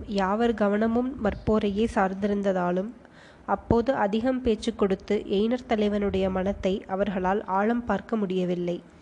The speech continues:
எயினர்களிடம் கபடு சூதுவாது இல்லை என்றாலும் அவர்கள் முரடர்களாயிருந்தார்கள்.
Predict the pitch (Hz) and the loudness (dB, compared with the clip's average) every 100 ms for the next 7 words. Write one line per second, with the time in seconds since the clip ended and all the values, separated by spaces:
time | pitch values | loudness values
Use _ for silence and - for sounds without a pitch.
0 | - - - - - - - 208 220 269 | -20 -20 -20 -20 -20 -20 -10 -2 0 2
1 | 277 262 208 185 233 - 196 214 262 262 | 2 2 2 2 -2 0 2 2 0 0
2 | 240 208 202 196 190 202 202 208 196 180 | 0 2 2 0 0 -2 -2 -2 -2 -2
3 | 180 175 190 - - 202 202 202 196 196 | -2 -2 -4 -6 -4 -2 -2 -2 0 2
4 | 208 240 226 214 196 208 196 180 170 175 | 2 0 0 2 2 2 -2 -2 -4 -4
5 | 175 170 | -4 -6